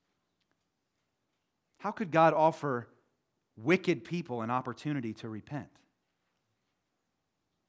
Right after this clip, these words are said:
After all they've done, the people they've murdered, the wickedness they've walked in without any remorse whatsoever, Jonah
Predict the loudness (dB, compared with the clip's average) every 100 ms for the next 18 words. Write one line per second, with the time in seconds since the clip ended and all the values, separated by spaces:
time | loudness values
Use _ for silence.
0 | _ _ _ _ -4 0 6 8 8 6
1 | 4 2 0 -8 _ _ _ _ _ -6
2 | 0 4 6 6 6 6 4 4 6 6
3 | 4 0 0 6 4 4 -2 -2 -2 -8
4 | -16 -20 -12 4 4 4 2 8 8 8
5 | 2 4 4 8 8 8 4 6 8 6
6 | 8 8 6 0 4 10 10 8 4 8
7 | 10 8 6 0 4 4 4 0